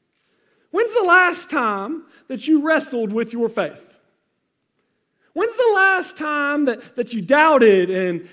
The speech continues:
and, and worried with stuff?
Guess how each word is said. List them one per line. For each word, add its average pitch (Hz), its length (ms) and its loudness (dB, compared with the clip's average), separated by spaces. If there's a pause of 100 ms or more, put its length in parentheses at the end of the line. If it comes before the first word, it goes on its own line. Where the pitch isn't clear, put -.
and, 220 200 -4
and 220 220 -2
worried 247 540 0
with 185 260 -2
stuff? - 840 -6